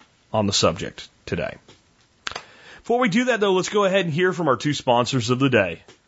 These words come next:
Hey, business owners, would you like the ability to reach more than one hundred thousand T S P community members for as little as five dollars a year?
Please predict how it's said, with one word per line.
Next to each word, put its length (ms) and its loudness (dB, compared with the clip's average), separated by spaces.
Hey, 140 2
business 460 0
owners, 320 2
would 120 0
you 120 0
like 220 2
the 120 2
ability 420 2
to 100 4
reach 260 0
more 240 2
than 120 0
one 180 2
hundred 300 2
thousand 440 2
T 180 0
S 80 0
P 180 -2
community 460 2
members 380 0
for 180 0
as 100 -2
little 260 2
as 120 -2
five 300 2
dollars 420 2
a 60 -2
year? 440 2